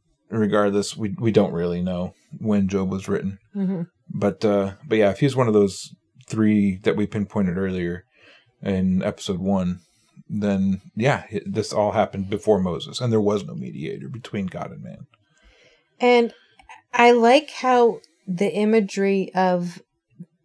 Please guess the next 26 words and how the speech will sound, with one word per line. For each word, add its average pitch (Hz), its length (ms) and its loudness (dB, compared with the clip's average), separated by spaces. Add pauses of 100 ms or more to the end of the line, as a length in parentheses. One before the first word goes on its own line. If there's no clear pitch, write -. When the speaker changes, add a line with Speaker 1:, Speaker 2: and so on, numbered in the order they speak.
(420)
Speaker 2:
the, 185 420 2 (120)
the 190 140 2
snow, 170 680 0
washing 165 480 -2
in 156 160 0
snow, 156 580 -2
Speaker 1:
Mm-hmm. 110 280 0 (100)
Speaker 2:
and 175 300 2 (100)
remembering 180 720 2
David's 175 560 0
words 151 260 -2
that 143 120 -10
says, - 280 -8
"Wash 160 300 -2
me 160 100 -2
and 156 100 -2
I 156 100 -4
shall 175 220 -12
be 156 120 -4
whiter 151 360 -2
than 147 240 -6
snow." 135 480 -8 (400)
Speaker 1:
Right. 92 300 2 (920)
Speaker 2:
And 202 180 0
Speaker 1:
Right. 185 140 -4 (260)
Speaker 2:
I, 202 180 -6